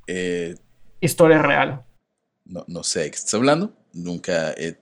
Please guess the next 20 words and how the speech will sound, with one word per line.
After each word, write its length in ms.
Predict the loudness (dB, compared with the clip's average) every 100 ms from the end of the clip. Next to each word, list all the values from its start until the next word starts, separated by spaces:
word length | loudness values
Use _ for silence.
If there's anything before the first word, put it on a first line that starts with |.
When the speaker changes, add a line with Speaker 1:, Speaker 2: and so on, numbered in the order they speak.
| _
Speaker 1:
tenido 300 | -4 -2 -2
esa 120 | -2
experiencia. 760 | -2 -2 -2 -2 0 -2 -2 -6 _ _ _ _ _
Este 360 | -2 0 2 4
Speaker 2:
Tú 60 |
sabes 220 | 4 4
que 80 | 2
sí, 160 | 0 2
Javier. 240 | 2 2
Speaker 1:
<laughs> 1300 | 0 4 4 6 4 4 2 0 -4 -4 -4 -4 -8 0
Que 100 | 4
sí 160 | 6
sé 360 | 6 6 2 -2
de 200 | -2 0
qué 220 | 2 4
se 200 | 4 2
trata. 460 | 4 4 4 0 -4 -8 -16 -16 -18 -18
Eh, 300 | -14 -12 -14 -12
guiño, 640 | -6 2 2 2 -2 -8
guiño. 380 | -14 -18 -16 -18